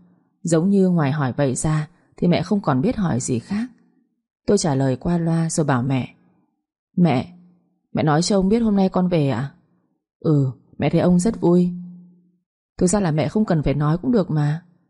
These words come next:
Khi nghe tôi nói đến đây, mẹ khẽ thở dài một hơi rồi đáp: "Hải Vân, ông tốt với con như vậy, con còn ngại gì? Con,"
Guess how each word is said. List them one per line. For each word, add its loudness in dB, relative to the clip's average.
Khi 2
nghe 4
tôi 0
nói 0
đến 0
đây, 0
mẹ 2
khẽ -2
thở 0
dài 0
một 0
hơi 2
rồi 0
đáp: -2
"Hải 0
Vân, 2
ông 2
tốt 2
với 0
con 2
như 4
vậy, 0
con 0
còn -2
ngại -2
gì? -2
Con," 2